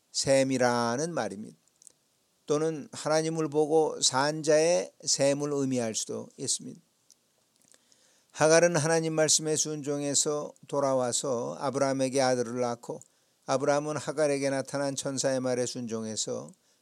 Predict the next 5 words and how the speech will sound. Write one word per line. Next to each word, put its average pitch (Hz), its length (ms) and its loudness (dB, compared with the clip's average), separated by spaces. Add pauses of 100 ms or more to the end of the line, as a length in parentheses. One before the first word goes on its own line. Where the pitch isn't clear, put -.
그 143 160 -2
이름을 127 500 -2 (360)
이스마엘이라고 107 1200 0
명합니다. 98 500 -10 (600)
그때는 147 720 -2